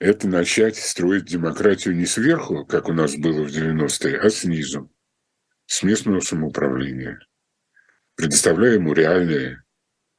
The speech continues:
полномочия постепенно, step by step, не обязательно всем сразу и так далее, и там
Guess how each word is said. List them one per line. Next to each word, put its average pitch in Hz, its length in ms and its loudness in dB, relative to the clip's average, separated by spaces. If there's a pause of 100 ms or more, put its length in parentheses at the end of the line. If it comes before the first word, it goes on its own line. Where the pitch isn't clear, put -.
(200)
полномочия 73 640 2
постепенно, 113 720 0
step 123 300 0
by 107 160 4
step, 98 340 -2
не 95 80 0
обязательно 110 480 2
всем - 480 2
сразу 143 640 4
и 90 80 -2
так 92 220 0
далее, 131 340 2
и 80 40 -12
там 85 300 -2